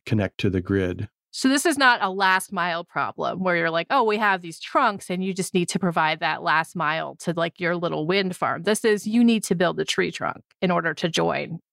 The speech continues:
Speaker 2: your little piece of land.
Speaker 1: That's right.
Speaker 2: Yeah. Okay. You said before that the number of projects proposed is just this enormous amount of generation, doubling what we have now.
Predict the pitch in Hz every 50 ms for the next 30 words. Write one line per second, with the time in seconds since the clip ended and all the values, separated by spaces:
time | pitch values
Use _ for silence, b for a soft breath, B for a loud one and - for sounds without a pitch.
0 | _ - 190 180 175 170 175 165 160 - - 190 165 - 175 160 165 165 156 139
1 | 123 - 170 - _ _ - 110 104 - - 98 92 104 - _ _ - - 190
2 | 214 226 226 190 151 - - 220 269 - - 165 160 - - 226 220 202 - 240
3 | 220 196 208 190 _ - 202 196 190 185 170 165 160 - _ _ _ - 170 165
4 | 160 165 165 165 _ _ _ _ - 185 175 185 196 190 185 190 185 175 - _
5 | - 180 160 165 - 175 175 - - - 170 - - - 160 160 156 147 170 -
6 | 180 175 - - 165 - - 170 - - 190 185 180 185 185 180 175 170 170 170
7 | 170 165 151 170 - - 175 165 165 151 151 156 156 156 - 151 147 143 135 143
8 | - - - 175 170 170 185 165 165 165 170 160 160 151 131 135 156 165 165 147
9 | 170 170 165 147 135 143 - 160 151 143 135 135 -